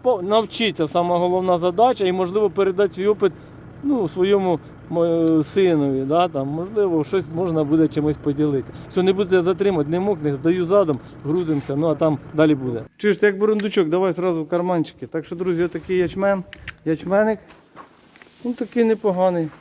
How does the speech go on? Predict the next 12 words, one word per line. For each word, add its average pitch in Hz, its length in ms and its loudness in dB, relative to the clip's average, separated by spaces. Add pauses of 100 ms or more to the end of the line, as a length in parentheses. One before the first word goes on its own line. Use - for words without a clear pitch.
(100)
гарненький. 175 540 0
Щас 165 200 -2
будемо 165 320 -2
з 147 40 -6
Калюшкою. 170 480 0
Калюшка, 175 380 2
відкривай 175 480 2 (420)
будку 185 360 -8
нашу, 143 380 -4 (100)
достаємо 170 540 0
мішечки. 170 600 -4 (720)
От, 135 240 -4